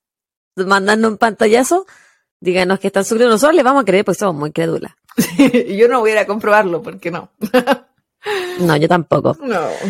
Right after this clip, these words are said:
Speaker 1: Eh,
Speaker 2: Y el último y más importante de la noche.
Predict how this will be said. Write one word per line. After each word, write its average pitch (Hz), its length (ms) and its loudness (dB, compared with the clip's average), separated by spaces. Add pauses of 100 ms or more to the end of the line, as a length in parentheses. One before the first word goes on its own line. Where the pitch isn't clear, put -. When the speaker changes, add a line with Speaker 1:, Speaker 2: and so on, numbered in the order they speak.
(880)
Speaker 1:
Eh, 202 360 4
Speaker 2:
Y 185 40 4 (160)
el 208 100 4
último 190 340 2
y 180 40 0
más 202 180 -2
importante 185 580 -6
de - 60 -10
la 175 80 -20
noche. - 360 -20